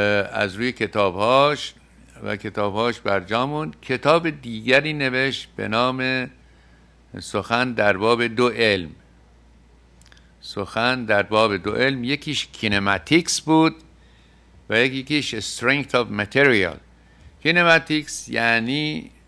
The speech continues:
در واقع تحقیق در باب اجرام متحرک که بعد مکانیک نیوتن اینها را حل کرد. اجرامی که دارن با هم حرکت می‌کنن، ما چگونه به طور ریاضی می‌توانیم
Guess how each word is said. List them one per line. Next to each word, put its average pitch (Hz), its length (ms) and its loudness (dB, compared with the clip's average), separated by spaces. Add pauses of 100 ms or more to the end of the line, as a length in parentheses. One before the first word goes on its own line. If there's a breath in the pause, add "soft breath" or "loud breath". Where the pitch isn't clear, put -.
(120)
در 113 260 2
واقع 110 640 0 (2000)
تحقیق 135 720 2 (340)
در 117 180 2
باب 127 380 6 (200)
اجرام 120 600 2
متحرک 104 800 0 (200)
که 104 80 -4
بعد 113 300 4 (360)
مکانیک 98 360 -6
نیوتن 98 420 -6
اینها 101 220 -4
را 104 100 0
حل 92 220 -2
کرد. 87 320 -10 (1080 soft breath)
اجرامی 113 580 0
که 120 120 -8
دارن 104 440 0
با 98 80 -4
هم 104 160 -4
حرکت 98 520 -4
می‌کنن، 110 640 -2 (140)
ما 117 400 -2
چگونه 110 500 -6
به 104 160 -6
طور 113 300 -4
ریاضی 98 520 -2
می‌توانیم 117 680 -4